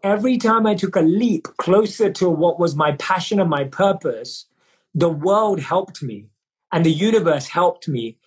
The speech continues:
And if you want to call it God, God helped me. So what I saw was that, uh, there's a beautiful verse in the Vedas,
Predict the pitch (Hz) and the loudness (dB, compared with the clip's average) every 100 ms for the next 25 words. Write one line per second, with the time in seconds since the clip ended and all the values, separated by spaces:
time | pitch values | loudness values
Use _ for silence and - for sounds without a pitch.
0 | _ 185 165 165 156 190 185 214 170 147 | _ -2 0 2 2 2 2 0 0 0
1 | 196 185 - 180 143 175 180 170 139 - | 0 2 0 0 0 0 -2 -4 -6 -4
2 | 180 202 214 185 - 226 240 233 170 151 | -2 0 0 -4 -8 -2 2 4 2 -2
3 | 165 _ _ _ 147 180 156 139 175 170 | -6 _ _ _ 0 0 0 0 0 2
4 | 160 - _ _ _ _ _ _ - 165 | 0 -4 _ _ _ _ _ _ -8 -2
5 | 160 170 165 151 233 240 214 151 190 196 | 2 2 2 0 0 0 0 2 2 2
6 | 190 156 139 165 185 143 120 | -2 -4 0 2 2 0 -4